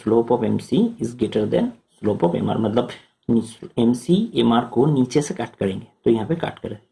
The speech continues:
तो दोनों point यहीं पे फुलफिल हो रहे हैं। देखो अभी इसके इक्विलिब्रियम point को हमको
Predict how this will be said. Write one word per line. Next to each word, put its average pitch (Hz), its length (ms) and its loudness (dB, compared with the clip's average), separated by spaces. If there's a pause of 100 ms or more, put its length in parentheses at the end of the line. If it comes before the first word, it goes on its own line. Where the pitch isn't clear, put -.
तो 127 80 -2
दोनों 117 240 2 (200)
point 117 240 2
यहीं 120 160 -4
पे 120 100 -6 (200)
फुलफिल 113 260 0
हो 95 60 -4
रहे 98 80 -10
हैं। - 80 -18 (600)
देखो 120 180 0
अभी 120 140 0 (600)
इसके - 180 -2
इक्विलिब्रियम 113 840 0
point 117 340 -2
को 156 100 0
हमको 160 360 0